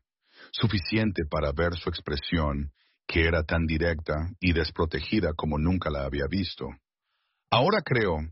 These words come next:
dijo él, "que mi madre tiene mejor juicio que yo,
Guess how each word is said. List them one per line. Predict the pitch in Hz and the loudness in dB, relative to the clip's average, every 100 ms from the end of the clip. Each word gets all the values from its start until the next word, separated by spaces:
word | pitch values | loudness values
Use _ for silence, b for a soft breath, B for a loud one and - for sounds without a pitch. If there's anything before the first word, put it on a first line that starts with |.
| - | -4
dijo | 85 82 76 | -2 0 0
él, | 73 76 - _ | 0 -2 -6 _
"que | - 82 | 2 2
mi | 73 | 4
madre | 73 85 87 78 | 2 2 0 -2
tiene | 85 82 | -2 0
mejor | 78 65 87 | -2 -2 -2
juicio | 85 - 82 - | -2 -2 -2 -2
que | 71 65 | -4 -4
yo, | 64 67 | -2 -4